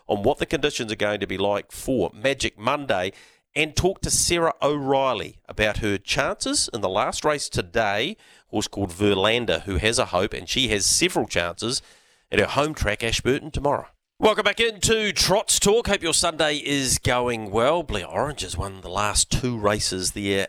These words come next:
at the Tuapeka meeting. It is their cup meeting out of, uh, Invercargill. Abba Dabba Doo, it was the winner of the previous, and Fire for Fiddle, so he's in excellent form. We'll catch up with Sarah O'Reilly, who was placed in that previous race,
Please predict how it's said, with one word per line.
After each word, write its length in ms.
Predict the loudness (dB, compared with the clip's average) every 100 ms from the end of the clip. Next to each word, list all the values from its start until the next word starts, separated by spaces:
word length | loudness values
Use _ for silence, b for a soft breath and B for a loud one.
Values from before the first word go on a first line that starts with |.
| -6
at 320 | -6 -4 -6
the 80 | -4
Tuapeka 580 | 2 4 4 2 2 0
meeting. 360 | 0 2 0
It 80 | 2
is 160 | 0 -2
their 160 | -4 0
cup 220 | 0 0 -4
meeting 400 | -2 -2 -2 -2
out 300 | -2 -2 -4
of, 420 | -2 0 2 0 -2
uh, 140 | -4
Invercargill. 880 | -4 -4 -6 -2 0 0 -2 -4 -4 -8
Abba 180 | -8
Dabba 260 | -8 -8 -6
Doo, 360 | -6 -6 -6 -6
it 100 | -4
was 320 | -2 -2 -4
the 100 | -6
winner 240 | -4 -4 -6 B B B B
of 380 | 2 2 0 -6
the 80 | -8
previous, 580 | -2 -2 0 0 0
and 140 | -2 0
Fire 220 | 2 2
for 240 | 0 -6
Fiddle, 320 | -2 -2 -2 -4
so 180 | -4
he's 340 | -2 -4 0 0
in 280 | 0 -2 -8 -6
excellent 540 | -2 2 4 2 0
form. 460 | -4 0 2 2 2
We'll 80 | 0
catch 240 | 0 0
up 80 | -2
with 80 | 2
Sarah 340 | 2 4 4
O'Reilly, 380 | 4 4 2 0
who 80 | -2
was 100 | -2
placed 380 | -2 -4 -4
in 80 | -8
that 160 | -8 -8
previous 400 | -8 -6 -6 0
race, 260 | 0 -2